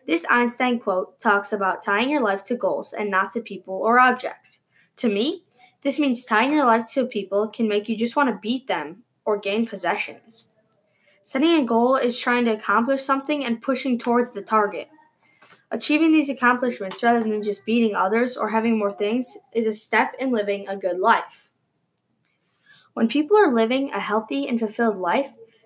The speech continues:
they spend more time having fun and being happy than worrying and being sad. According to National Geographic,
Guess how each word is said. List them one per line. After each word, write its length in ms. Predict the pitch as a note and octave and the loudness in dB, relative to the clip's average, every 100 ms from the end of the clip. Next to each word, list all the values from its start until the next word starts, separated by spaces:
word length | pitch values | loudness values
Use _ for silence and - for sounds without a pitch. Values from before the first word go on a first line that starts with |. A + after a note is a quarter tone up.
| - | -6
they 60 | A#3+ | -2
spend 320 | - B3+ C4+ | 0 0 0
more 140 | D#4+ | 0
time 320 | D#4 C4 A3+ G#3 | 2 2 2 2
having 320 | A3+ A3+ G3+ | -2 -2 -4
fun 540 | - F#3 G#3 C4 D4+ - | -6 -4 -2 -4 -6 -10
and 160 | G#3+ G#3 | -8 -4
being 220 | A3 G3 | -4 -4
happy 380 | F3+ E3+ A#3+ B3+ | -6 -6 -4 -6
than 280 | A#3+ G3 F#3 | -4 -6 -6
worrying 500 | F3+ G3+ A#3+ B3+ B3 | -4 0 0 -2 -4
and 160 | G#3 | -2
being 240 | G#3+ G3+ F3+ | -2 -2 -4
sad. 400 | - F#3+ E3+ - - _ _ _ _ _ _ - - | -6 -2 -4 -6 -14 _ _ _ _ _ _ -20 -14
According 460 | - A#3 A#3+ D4 E4+ | -10 0 4 4 2
to 140 | D4+ | 0
National 480 | A3+ F#3+ A3 C4 B3 | 0 0 -2 0 -2
Geographic, 880 | G3+ G#3+ G#3 G3 E3+ F#3 D4 D4+ - | 0 2 2 0 -4 -2 -2 -2 -4